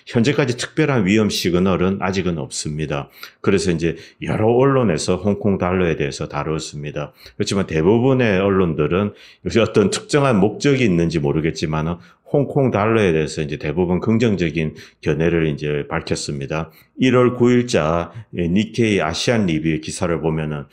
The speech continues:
삼십칠 년 전 홍콩 달러 설계에 이 참가했던 어떤 인사가 올린 이야기인데요. "홍콩 달러의 페그 시스템은 이제 견뎌낼 것이다."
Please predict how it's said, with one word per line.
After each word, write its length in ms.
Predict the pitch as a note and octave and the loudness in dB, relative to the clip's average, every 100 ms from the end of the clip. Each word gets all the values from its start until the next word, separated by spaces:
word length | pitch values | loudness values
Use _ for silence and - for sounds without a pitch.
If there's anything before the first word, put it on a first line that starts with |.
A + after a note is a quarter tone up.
| - _ | -20 _
삼십칠 640 | - - C#3+ - - - C3 | -8 -4 -4 -4 -4 0 2
년 160 | B2+ | 2
전 260 | A#2+ G2+ - - _ | 2 0 -2 -16 _
홍콩 480 | - C3 - B2+ | -2 0 2 0
달러 280 | A#2+ A#2 A2 | 2 2 2
설계에 840 | F#2+ - A2+ G#2+ A2 G2 D#2 F2+ - - | -2 -2 -2 0 0 2 2 0 -6 -14
이 120 | - | -10
참가했던 880 | - - A#2+ G#2 E2+ E2+ D#2+ D#2 C#2+ F#2+ - G#2 G#2+ | -8 -4 0 2 0 -2 -2 -4 -6 -8 -4 -2 0
어떤 240 | A2+ G#2+ G#2 | 0 2 4
인사가 340 | B2+ B2+ G2 | 4 2 0
올린 300 | E2+ E2 D#2 | 0 0 0
이야기인데요. 720 | C#2+ C#2+ D2 D#2 C#2+ C#2+ D#2 - - - - | -2 -4 -2 -2 0 -2 -2 -8 -20 -20 -2
"홍콩 340 | D#3+ D#3 E3 C#3 | -2 2 0 2
달러의 560 | A2 A2 G#2+ F2+ D#2+ - | 2 4 4 4 2 0
페그 260 | C3 A2+ | 0 0
시스템은 800 | F#2 F#2 E2 - F2+ D#2+ D#2+ G2 - - - | 0 -2 -4 -4 -2 0 0 -2 -6 -16 -4
이제 140 | F2 | -2
견뎌낼 560 | - A2 A#2+ F2+ C2+ - | 2 2 4 2 -2 -4
것이다." 480 | E2+ - D#2+ D2 | -4 -2 -4 -4